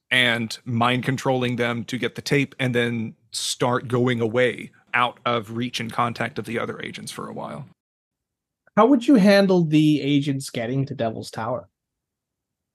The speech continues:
Speaker 1: I sort of, mm.
Speaker 2: Right, because that's the ultimate goal of these people infected by the fungus. What, what clues are available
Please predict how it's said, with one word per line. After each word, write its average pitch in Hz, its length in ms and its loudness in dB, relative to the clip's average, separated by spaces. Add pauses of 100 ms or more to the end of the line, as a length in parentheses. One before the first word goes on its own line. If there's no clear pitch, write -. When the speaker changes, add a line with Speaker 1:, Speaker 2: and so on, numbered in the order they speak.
(340)
Speaker 1:
I 233 360 0
sort 233 540 -4
of, - 500 -6 (440)
mm. 110 260 -6 (840)
Speaker 2:
Right, 156 180 2
because 156 220 6
that's 175 200 4
the 170 120 8
ultimate 156 500 6 (160)
goal 139 640 4
of 131 320 -2
these 127 260 -4
people 135 360 2
infected 123 520 -2
by 113 180 0
the 113 100 -10
fungus. 135 720 0 (720)
What, 151 240 4
what 156 340 0
clues 156 380 4
are 147 240 4
available 147 600 0